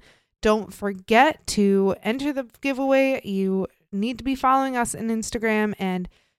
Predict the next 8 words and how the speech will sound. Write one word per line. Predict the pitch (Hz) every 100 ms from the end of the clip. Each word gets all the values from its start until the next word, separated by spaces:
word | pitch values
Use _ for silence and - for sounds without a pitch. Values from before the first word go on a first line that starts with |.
| -
share | - 349 349 339 330
that | 262 202 - -
post | 269 403 427 - - - _ _ -
if | 220 190
you | 196
have | 196 247
an | 247
Instagram. | 247 - 233 226 226